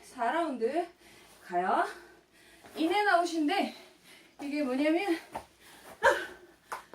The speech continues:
복근 쪼는 겁니다. 폈다가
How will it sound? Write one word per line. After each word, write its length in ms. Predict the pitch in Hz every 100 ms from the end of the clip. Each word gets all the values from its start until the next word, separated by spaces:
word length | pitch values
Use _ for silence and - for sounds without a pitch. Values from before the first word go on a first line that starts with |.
| - - - - - - _ - - - _
복근 260 | 269 262 294
쪼는 360 | 359 427 427
겁니다. 300 | 247 - - -
폈다가 720 | - 403 - 339 339 302 214